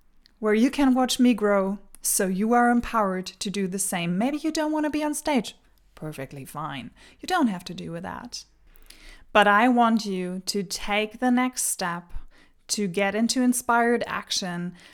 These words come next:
and really thrive while building your dream life. This is why we're here today, okay? Second, this podcast is an activation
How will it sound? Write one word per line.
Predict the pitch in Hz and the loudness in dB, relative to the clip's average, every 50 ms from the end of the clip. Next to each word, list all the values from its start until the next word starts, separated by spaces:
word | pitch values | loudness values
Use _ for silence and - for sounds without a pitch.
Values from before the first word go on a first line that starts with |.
| - - | -12 -6
and | 196 185 190 196 196 190 185 190 190 196 208 | -4 -2 0 0 0 -2 -4 -4 -4 -2 0
really | 220 226 220 220 220 220 220 220 220 | 0 2 2 0 0 0 0 -2 -2
thrive | 214 - - - - 208 202 208 208 196 185 175 170 165 170 175 175 - - - _ _ _ _ | -4 -6 -10 -12 -6 -2 0 2 4 4 4 4 2 0 -4 -6 -8 -12 -18 -20 _ _ _ _
while | - 190 185 180 180 | -2 0 2 2 0
building | 170 175 190 185 185 180 180 180 180 180 | 0 -2 -4 -2 -2 -4 -4 -4 -6 -4
your | 175 170 170 | -4 -6 -6
dream | 170 175 175 170 170 170 165 | -6 -6 -6 -6 -6 -6 -6
life. | 156 147 135 139 147 160 - - - 269 _ - | -6 -6 -8 -8 -10 -12 -16 -20 -20 -20 _ -14
This | 175 160 180 180 180 175 - | -10 -6 -4 -2 -2 -2 -2
is | 190 180 - | -4 -4 -4
why | - 180 175 | -4 -4 -4
we're | 170 170 175 | -4 -4 -4
here | 180 196 214 208 214 | -2 -2 0 -2 -2
today, | 214 - 185 170 156 156 156 165 170 | -2 -6 -8 -8 -10 -12 -14 -14 -16
okay? | - - 170 156 165 226 262 - _ _ _ _ _ _ _ _ _ _ _ _ | -16 -14 -14 -12 -10 -10 -12 -14 _ _ _ _ _ _ _ _ _ _ _ _
Second, | - - - - - 349 381 - - - - - - - - - _ _ _ _ _ _ - - - _ | -12 -8 -4 0 0 0 0 -2 -4 -8 -8 -8 -8 -8 -8 -10 _ _ _ _ _ _ -20 -20 -14 _
this | - 240 302 - - | -2 0 0 0 0
podcast | - 277 277 269 262 - - 262 247 240 240 240 - | 0 -2 -2 -2 -2 -4 -4 -2 -2 -2 -2 -4 -6
is | - 202 185 190 | -8 -6 -4 -4
an | 185 180 | -4 -4
activation | 175 170 - - 196 175 175 175 185 180 196 208 196 - - 208 202 196 | -6 -8 -10 -12 -12 -10 -6 -4 -2 -2 -2 -2 -2 -4 -4 -4 -4 -6